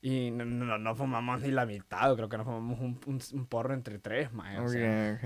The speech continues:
Speaker 2: ok.
Speaker 1: ni, ni, no, no, fue, fue más el degenere que se miraba que el que había, porque solo estábamos hablando culo,
Speaker 2: <clears throat>
Speaker 1: maje, sí, hablando culo sentados y, y creo que eso es lo que decís vos, maje.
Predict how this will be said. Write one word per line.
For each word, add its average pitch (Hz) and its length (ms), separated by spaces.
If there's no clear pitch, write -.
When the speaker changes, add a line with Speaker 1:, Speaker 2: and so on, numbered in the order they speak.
Speaker 2:
ok. 110 60
Speaker 1:
ni, 127 100
ni, 131 220
no, 135 240
no, 135 240
fue, 139 260
fue 147 140
más 160 160
el 180 100
degenere 147 400
que 170 100
se 151 140
miraba 127 300
que 160 80
el 131 80
que 120 100
había, 123 420
porque 139 260
solo 156 180
estábamos 185 480
hablando 185 480
culo, 233 280
Speaker 2:
<clears throat> - 20
Speaker 1:
maje, 180 540
sí, 165 160
hablando 165 380
culo 160 220
sentados 139 560
y, 117 260
y 104 160
creo 135 140
que 156 120
eso 151 140
es 139 80
lo 123 80
que - 100
decís 120 340
vos, 123 200
maje. 113 180